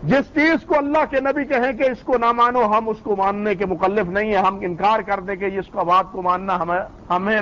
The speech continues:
ہمارے لیے لازم اور ضروری نہیں ہے، بلکہ اس کو نہیں ماننا چاہیے۔ اسی چیز کو مانے جس کو ماننے کا اللہ نے حکم دیا ہے، جس کے، کا ماننے کا اللہ اور اللہ کے رسول نے حکم نہیں دیا، ہم اس کے مکلف۔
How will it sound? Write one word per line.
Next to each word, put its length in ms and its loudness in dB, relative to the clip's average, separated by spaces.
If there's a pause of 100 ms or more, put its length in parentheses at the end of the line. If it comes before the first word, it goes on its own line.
(100)
ہمارے 280 2
لیے 180 -4
لازم 340 0
اور 80 -2
ضروری 440 -4 (300)
نہیں 500 0
ہے، 80 2
بلکہ 260 0
اس 160 -2
کو 120 2
نہیں 260 0
ماننا 340 2
چاہیے۔ 360 -4 (840)
اسی 300 2
چیز 320 2
کو 160 0
مانے 300 0
جس 220 -4
کو 160 -2
ماننے 380 0
کا 140 0
اللہ 300 0
نے 60 -2
حکم 340 -4
دیا 280 0
ہے، 120 2
جس 220 -6
کے، 260 0 (140)
کا 280 2
ماننے 440 0
کا 140 2
اللہ 220 2
اور 140 4
اللہ 200 -2 (100)
کے 80 0
رسول 340 0
نے 100 0
حکم 260 0
نہیں 140 2
دیا، 240 0
ہم 220 0
اس 160 -4
کے 80 0
مکلف۔ 500 -2